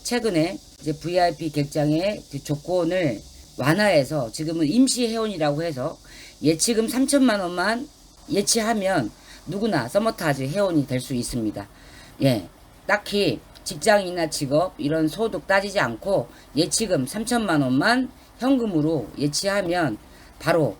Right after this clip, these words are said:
브이아이피 회원이 될 수 있고, 그런데 브이아이피 회원이 됐다고 해도 임시 회원이라고 합니다. 이 임시 회원이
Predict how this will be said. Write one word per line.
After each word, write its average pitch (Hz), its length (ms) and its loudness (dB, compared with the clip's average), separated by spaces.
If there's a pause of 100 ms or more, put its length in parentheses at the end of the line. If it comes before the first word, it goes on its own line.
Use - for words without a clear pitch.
(280)
브이아이피 175 460 0
회원이 185 300 2
될 131 140 0
수 139 140 -6
있고, 123 460 -2 (360)
그런데 208 600 4 (420)
브이아이피 208 640 4
회원이 196 640 -2 (300)
됐다고 180 400 0
해도 214 360 0 (380)
임시 254 420 6
회원이라고 175 580 0
합니다. 113 360 -4 (360)
이 165 160 -2
임시 196 320 -2
회원이 190 520 4